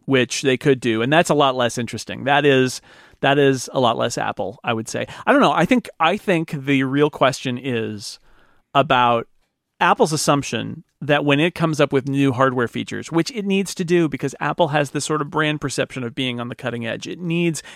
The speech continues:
and we were all clamoring for Retina MacBook Air, right? We were clamoring for it. Um, that they need to do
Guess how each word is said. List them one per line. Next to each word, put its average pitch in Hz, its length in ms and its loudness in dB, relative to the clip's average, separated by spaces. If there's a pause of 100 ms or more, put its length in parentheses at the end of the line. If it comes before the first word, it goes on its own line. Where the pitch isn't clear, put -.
and 190 80 2
we 214 80 6
were 202 60 8
all 190 80 4
clamoring 180 580 2
for 131 160 -6
Retina 123 480 -2 (340)
MacBook 123 360 -2
Air, 98 200 -8
right? 117 260 -10
We 156 80 -6
were 139 60 -6
clamoring 123 440 -2
for - 240 -16
it. 220 80 -20 (1000)
Um, 127 380 0
that 160 160 0
they 165 140 4
need 180 200 2
to 165 60 -2
do 165 500 2